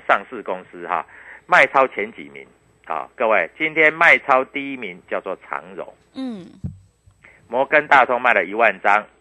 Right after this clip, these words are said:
Speaker 1: 美商高盛卖了，买了三，五千张。我告诉你，这个对敲，但是主力筹码是站在卖方的。啊，卖超在这里，第二名是新兴，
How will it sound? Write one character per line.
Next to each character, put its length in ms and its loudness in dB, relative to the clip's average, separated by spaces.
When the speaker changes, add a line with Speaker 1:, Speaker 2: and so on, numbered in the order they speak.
Speaker 1:
美 140 -4
商 200 0
高 220 2
盛 160 -6
卖 180 0
了， 140 -4
买 120 -4
了 120 -6
三， 220 -4
五 120 -16
千 220 -4
张。 200 2
我 100 -6
告 180 4
诉 60 0
你， 80 -2
这 160 0
个 80 0
对 320 -2
敲， 300 -8
但 160 -2
是 80 -14
主 220 -14
力 100 -12
筹 140 -8
码 160 -10
是 120 -20
站 140 -12
在 140 -10
卖 180 -10
方 260 -12
的。 120 -18
啊， 140 2
卖 220 6
超 300 6
在 140 2
这 140 0
里， 180 -4
第 160 0
二 80 2
名 260 -12
是 280 -16
新 180 -12
兴， 260 -12